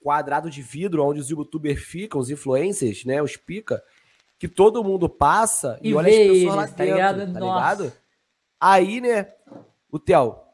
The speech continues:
Speaker 1: ó, meu amigo aqui e tal, não sei o que, tava o Intenso também, tava outras pessoas com a gente, a Delívia, tal, outros youtubers, Maqueve e tal, galera. Ó,
Speaker 2: Falando
Speaker 1: vem.
Speaker 2: em Delívia, eu conversei com a Delívia hoje.
Speaker 1: Então,
Speaker 2: Vou
Speaker 1: tava todo
Speaker 2: chamar ela
Speaker 1: mundo.
Speaker 2: pra vir
Speaker 1: Mó boa, conheci
Speaker 2: no
Speaker 1: geral
Speaker 2: cast.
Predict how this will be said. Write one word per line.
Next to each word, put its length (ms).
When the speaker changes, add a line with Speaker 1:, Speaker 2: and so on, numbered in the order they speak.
Speaker 1:
ó, 160
meu 140
amigo 240
aqui 280
e 20
tal, 260
não 60
sei 120
o 40
que, 80
tava 200
o 40
Intenso 520
também, 840
tava 180
outras 220
pessoas 280
com 80
a 40
gente, 180
a 60
Delívia, 580
tal, 140
outros 240
youtubers, 440
Maqueve 640
e 40
tal, 220
galera. 380
Ó, 60
Speaker 2:
Falando 160
Speaker 1:
vem. 60
Speaker 2:
em 20
Delívia, 320
eu 40
conversei 300
com 80
a 60
Delívia 420
hoje. 260
Speaker 1:
Então, 220
Speaker 2:
Vou 60
Speaker 1:
tava 120
todo 120
Speaker 2:
chamar 140
ela 120
Speaker 1:
mundo. 80
Speaker 2:
pra 100
vir 140
Speaker 1:
Mó 120
boa, 220
conheci 280
Speaker 2:
no 60
Speaker 1:
geral 320
Speaker 2:
cast. 20